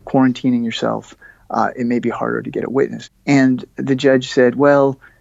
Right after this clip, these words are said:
people can find workarounds, right? If someone's delivering groceries to you, you can get that person to sign it." So he didn't just throw out the witness requirement in all cases, but he did say you can file a statement that says,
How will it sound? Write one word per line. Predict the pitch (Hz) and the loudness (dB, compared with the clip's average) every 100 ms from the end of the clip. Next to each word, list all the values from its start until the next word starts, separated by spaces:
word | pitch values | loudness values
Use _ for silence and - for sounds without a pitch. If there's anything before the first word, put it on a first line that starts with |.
| _ | _
people | 208 190 | 0 2
can | - 135 | 0 0
find | 127 120 | 0 0
workarounds, | 120 113 107 101 107 | -2 -4 -6 -6 0
right? | 123 131 - | 2 2 0
If | 123 - | -8 -4
someone's | - 139 127 | 0 0 0
delivering | 123 120 117 117 | -2 -4 -4 0
groceries | 151 151 151 139 | 4 4 2 0
to | - | 2
you, | 135 | 2
you | 123 117 | 2 0
can | 120 | -4
get | 113 - | -4 -2
that | 107 | -4
person | - 110 110 | -4 -6 -8
to | - 113 | -14 -4
sign | 156 151 147 | 0 2 2
it." | 131 - _ _ - | 0 -4 _ _ 0
So | 135 | 2
he | 117 135 | 4 4
didn't | 135 135 | 4 2
just | 120 117 - | 0 -4 -2
throw | 123 120 117 | 2 4 2
out | 110 | -2
the | 117 | -6
witness | 110 123 - | -6 -6 -8
requirement | - 123 117 117 | -6 -4 -4 -4
in | 117 | -4
all | 113 | -6
cases, | - 127 123 117 - | -6 -6 -6 -8 -6
but | - - | -4 -2
he | 135 | 0
did | 131 143 | 2 2
say | - 139 | 2 2
you | 127 123 | 2 0
can | - 120 | -4 -6
file | - 123 120 | -4 -4 -4
a | 117 | -8
statement | - 123 - 113 - | -4 -4 -4 -8 -10
that | 123 - | -12 -6
says, | 120 110 - | -4 -4 -6